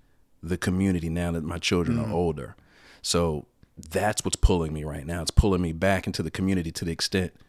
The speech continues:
Speaker 1: that I was, that I was accustomed to
Speaker 2: Okay.
Speaker 1: before my kids got a little older.
Speaker 2: Yeah.
Speaker 1: Mm-hmm.
Speaker 2: What do you think your, if,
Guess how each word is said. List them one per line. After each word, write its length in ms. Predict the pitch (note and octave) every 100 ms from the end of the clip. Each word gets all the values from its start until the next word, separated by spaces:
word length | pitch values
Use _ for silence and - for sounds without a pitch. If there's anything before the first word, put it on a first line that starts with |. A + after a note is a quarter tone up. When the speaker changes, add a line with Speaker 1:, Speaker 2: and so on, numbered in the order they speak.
| -
Speaker 1:
that 100 | G2
I 60 | E2+
was, 180 | C#2+ - -
that 140 | F#2+
I 80 | E2+
was 180 | E2 D#2
accustomed 540 | - - D3 - F2
to 320 | - D2 - - - -
Speaker 2:
Okay. 180 | A2+ A2
Speaker 1:
before 280 | F#2 - E2
my 160 | D#2+
kids 400 | - G#2 F#2 - - - - - -
got 180 | - D2+
a 20 |
little 160 | C#2+ C2+
older. 360 | D#2 C2+ - -
Speaker 2:
Yeah. 200 | - G#2+ F2+ - - - - - - - - -
Speaker 1:
Mm-hmm. 480 | G2+ F2+ E2+ G2+ G2+ A2
Speaker 2:
What 100 | D#3
do 60 | E3
you 80 | D#3
think 280 | D#3 A#2 A#2
your, 360 | A2 G#2+ F2 - _ _ _ -
if, 160 | G#2+